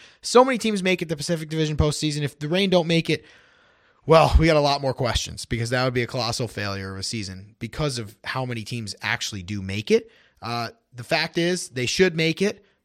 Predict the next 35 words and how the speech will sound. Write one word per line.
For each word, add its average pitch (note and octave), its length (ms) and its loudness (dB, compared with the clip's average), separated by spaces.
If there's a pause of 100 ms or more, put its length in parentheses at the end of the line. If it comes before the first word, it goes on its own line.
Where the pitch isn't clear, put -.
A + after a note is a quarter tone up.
but C3 140 -2
will F3 240 6
they G3+ 120 6
get F3 240 0
past D3 400 -4
round C3 400 -6
one? A2+ 420 -2 (520)
Two F#3 160 0
years G3+ 260 2
ago F#3+ 160 0
they G3 120 6
did. E3 240 4
They E3 120 2
beat D#3+ 240 -4
the - 60 -12
San D#3 240 0
Diego D3+ 280 0
Gulls, D#3+ 360 0
but C3+ 160 -8
then C#3 160 0
lost C#3 280 0
to C#3 60 -6
Colorado. C3 680 0 (420)
Last D3 440 -4
year, D3 220 0
it B2+ 200 -6
was A#2+ 160 -4
a A#2+ 100 -4
loss B2 380 -2
to - 80 -6
Colorado A#2 640 -2
in D#3+ 280 -2
that B2+ 200 -2
first A#2 300 -4
round A2+ 380 -4